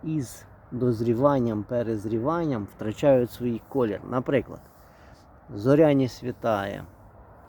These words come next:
Мускат Новошахтинський, той самий Велюр, навіть Дубовський Рожевий.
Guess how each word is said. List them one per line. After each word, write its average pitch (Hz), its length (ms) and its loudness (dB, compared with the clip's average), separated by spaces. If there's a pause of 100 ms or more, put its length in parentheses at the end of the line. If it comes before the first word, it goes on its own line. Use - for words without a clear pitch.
(600)
Мускат 113 460 -2
Новошахтинський, 117 1160 -2 (600)
той 120 180 2
самий 135 480 2
Велюр, 113 600 2 (1120)
навіть 139 460 2
Дубовський 165 600 0
Рожевий. 104 720 -2